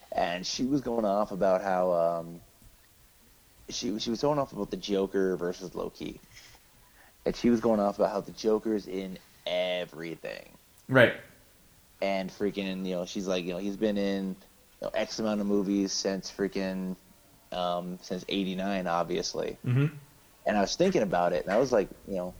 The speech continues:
Speaker 1: if you're counting just movies, I think he's been in six total since freaking ni-,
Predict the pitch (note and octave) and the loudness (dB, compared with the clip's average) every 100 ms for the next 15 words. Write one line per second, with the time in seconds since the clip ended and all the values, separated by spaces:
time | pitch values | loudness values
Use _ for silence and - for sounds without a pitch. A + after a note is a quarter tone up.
0 | - - - - - - - G#2 G#2 F#3 | -14 -16 -16 -16 -16 -8 -2 -2 0 2
1 | D#3+ G#2 G2 A#2+ D3 C#3+ A2+ A2+ A2+ G2 | 0 -2 0 4 4 2 2 4 4 4
2 | F2+ F#2 - - _ _ _ _ _ - | 0 -2 -4 -8 _ _ _ _ _ -6
3 | - C#3 D3+ C#3 G#2+ B2 A2+ F#2 - - | -2 -2 0 -2 2 2 2 -2 -2 0
4 | B2 B2 - - G#2+ F#2+ E2+ B1 - _ | 2 0 -2 -4 0 2 0 -4 -10 _
5 | _ _ _ _ - - - G#2+ G2+ - | _ _ _ _ -20 -12 -4 -2 -2 -4
6 | G#2 F#2+ G2 F#2+ F#2 D#2 A#1+ | -4 -2 -2 -4 -4 -4 -8